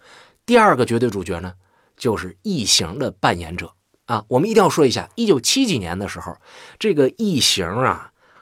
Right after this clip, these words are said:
它还不像今天说我有那么强的这个电脑制作能力，它一定得是由真人扮演，然后再结合特技效果，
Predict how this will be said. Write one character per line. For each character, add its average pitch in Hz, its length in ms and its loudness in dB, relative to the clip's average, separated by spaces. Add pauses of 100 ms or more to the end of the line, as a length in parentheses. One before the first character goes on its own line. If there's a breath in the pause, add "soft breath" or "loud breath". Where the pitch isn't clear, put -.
它 160 180 0
还 151 140 2
不 143 200 -4
像 180 220 2
今 123 160 -4
天 120 160 -2
说 113 140 -2
我 120 120 0
有 95 100 0
那 147 120 -2
么 127 100 -2
强 104 480 -2
的 117 200 0
这 104 160 -2
个 92 160 -6
电 156 180 2
脑 90 160 -6
制 170 160 0
作 123 160 2
能 98 220 -4
力， 123 180 -4 (460 loud breath)
它 160 160 -2
一 165 180 -4
定 196 160 4
得 101 160 0
是 117 160 -6
由 120 140 0
真 214 260 4
人 156 240 2
扮 202 260 2
演， - 240 -10
然 101 220 -4
后 175 160 -4
再 143 140 -2
结 113 280 0
合 101 280 -4
特 104 200 -4
技 95 140 -10
效 82 220 -4
果， - 240 -20